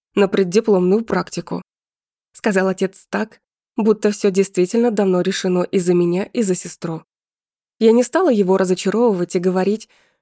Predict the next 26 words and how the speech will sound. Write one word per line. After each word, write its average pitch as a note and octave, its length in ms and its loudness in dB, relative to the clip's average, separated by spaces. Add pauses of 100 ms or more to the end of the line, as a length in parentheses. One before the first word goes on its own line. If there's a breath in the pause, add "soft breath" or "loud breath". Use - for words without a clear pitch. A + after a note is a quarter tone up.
что - 180 -4
преддипломная F#3 640 2
практика F3+ 480 -4
для F#3 160 0
Гвен G#3+ 360 0
уже F#3 260 -2
определена. F3 680 -2 (640)
Дядя F#3+ 300 4
Ив F#3+ 200 2
готов F#3+ 320 0
взять G3+ 320 -2
ее F#3 160 2
в F3+ 80 -4
экспедицию G#3+ 580 -4
в G3 40 -4
дальний F#3 320 0
космос, G3+ 460 -4
изучать F#3 420 -4
традиции F#3 600 -4 (300 soft breath)
и A3 80 0
межличностные F#3+ 760 0
отношения G#3+ 520 0
местного F3+ 400 -2
населения F#3 540 -2
каждой E3+ 360 -6
планеты, F3+ 560 -4